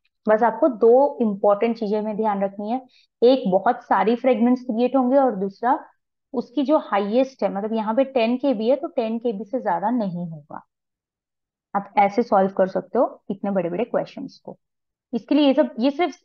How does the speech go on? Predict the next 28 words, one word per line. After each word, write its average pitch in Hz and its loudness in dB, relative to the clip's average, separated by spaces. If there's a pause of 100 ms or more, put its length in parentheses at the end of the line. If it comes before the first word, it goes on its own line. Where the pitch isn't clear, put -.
(180)
समझने 233 0
के 226 0
लिए 170 -4
है 175 -8
आपका, - -12 (500)
ये 208 2
जो 226 2
मैंने 233 4
यहाँ 240 2
पे 262 2
बनाया 254 2
है, 294 4
ये 233 0
सब 269 -4
सिर्फ 269 -6
समझने 185 -4
के 170 -6
लिए 165 -6
है, 175 -10 (540)
ओके? 196 0 (1400)
तो 240 4
ये 240 4
थी 311 2
आज 302 0
की 269 0
five 240 2
important 240 0
questions। 254 -2